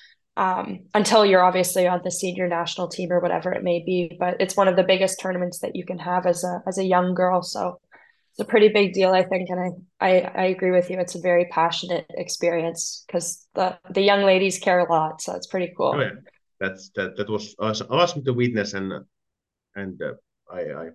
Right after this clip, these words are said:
Speaker 2: may assume this year makes no exception. Even though I'm not there, I, I'm sure they're still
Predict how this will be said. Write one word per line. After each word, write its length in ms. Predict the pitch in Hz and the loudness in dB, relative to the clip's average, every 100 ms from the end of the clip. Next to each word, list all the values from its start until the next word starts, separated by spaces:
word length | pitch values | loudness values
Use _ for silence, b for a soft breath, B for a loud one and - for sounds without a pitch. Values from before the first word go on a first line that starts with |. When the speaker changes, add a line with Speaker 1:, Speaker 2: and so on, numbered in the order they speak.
| - | -8
Speaker 2:
may 120 | 95 | -6
assume 400 | 98 - 107 95 | -6 -4 -4 -4
this 220 | 104 104 | -4 -6
year 260 | 107 104 104 | -2 -2 -2
makes 260 | 101 98 98 | -4 -4 -4
no 80 | 101 | -8
exception. 440 | 98 120 117 104 | -4 -2 -2 -2
Even 260 | 113 123 110 | 0 0 2
though 120 | 104 | 2
I'm 240 | 104 101 98 | 2 -2 -4
not 240 | 110 107 - | -4 -4 -2
there, 320 | 120 107 87 | 0 2 0
I, 120 | 95 | -4
I'm 300 | 92 95 82 | -6 -8 -10
sure 220 | 80 104 95 | -8 -4 -2
they're 300 | 92 90 - _ _ - | -2 -4 -8 _ _ -14
still 500 | - 135 120 - | 0 2 2 0